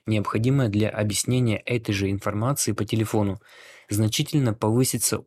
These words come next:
уровень качества внутренних коммуникаций. Это всё, несомненно, в будущем повлияет на количество продаж. Сотрудники отдела поддержки могут предоставлять клиенту ссылку на видео с подробным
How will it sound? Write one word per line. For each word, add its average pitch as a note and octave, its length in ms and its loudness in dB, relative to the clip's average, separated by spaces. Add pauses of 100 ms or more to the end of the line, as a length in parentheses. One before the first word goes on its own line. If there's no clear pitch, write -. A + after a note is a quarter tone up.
уровень A#2+ 420 4
качества A2+ 460 0
внутренних A2+ 520 2
коммуникаций. A2+ 800 0 (300)
Это A2+ 220 0
всё, D3 440 2
несомненно, A#2 640 2
в F2+ 60 -6
будущем A2 480 0
повлияет G#2+ 520 0
на G#2+ 100 0
количество G2+ 480 -2
продаж. G2+ 480 -2 (380)
Сотрудники C3 640 0
отдела A2 500 0
поддержки G#2+ 720 -2 (160)
могут A2+ 340 0
предоставлять G#2+ 640 -2
клиенту A2 420 0
ссылку B2+ 440 0
на G2+ 160 2
видео B2+ 440 2
с - 80 -6
подробным A2+ 540 0